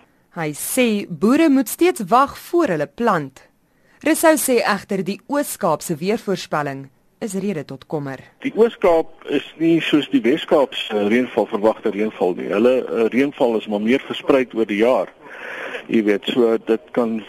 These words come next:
Speaker 2: vir hulle regtig 'n probleem raak hier einde, einde van die winter.
Speaker 1: Intussen kan Kaapenaars koue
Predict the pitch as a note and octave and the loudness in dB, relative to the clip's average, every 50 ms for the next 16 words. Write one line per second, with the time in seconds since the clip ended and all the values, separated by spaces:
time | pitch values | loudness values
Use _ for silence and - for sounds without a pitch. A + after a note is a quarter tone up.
0 | - - - - A2+ A2 A2+ B2+ C#3 C3+ B2+ A#2+ A2 G#2 G2 F2+ G2+ A2 - - | -16 -4 -2 0 2 4 4 4 4 4 4 2 2 2 0 0 0 -2 -2 -2
1 | - G#2+ - - G2+ - A2 F#2+ - G#2 G#2+ A2 A2 G#2 G#2 G2+ G2 F#2+ F2+ - | -6 -6 -4 -6 -6 -6 -8 -6 -4 0 2 2 2 2 2 0 0 0 -2 -4
2 | - G2+ G#2 G2+ G#2 G#2 G#2 G2+ F#2 D2 - - G2 G2 G2 F#2+ - F#2+ F2+ F2+ | -6 -6 -4 -2 -2 -2 -2 -2 -4 -4 -2 -2 -2 0 -2 -2 -2 -2 -2 -2
3 | F2+ F#2 F2+ E2+ F2+ - - - - - - - - _ _ _ - C4+ - - | 0 0 -2 -2 -6 -10 -16 -20 -20 -20 -20 -20 -20 _ _ _ -4 -2 0 2
4 | F#4+ - - C#4 C#4 E4 - - C#4 C4 C4 B3+ - - D#4 D#4+ D#4+ - D#4 C#4 | 0 2 0 0 -2 -2 0 0 0 0 0 0 0 2 4 4 4 2 2 2
5 | B3+ B3 B3 B3 - - - _ - D4+ E4 E4+ E4+ E4 D#4+ D4+ | 4 4 2 2 -2 -8 -6 _ 0 2 2 2 2 0 -2 -4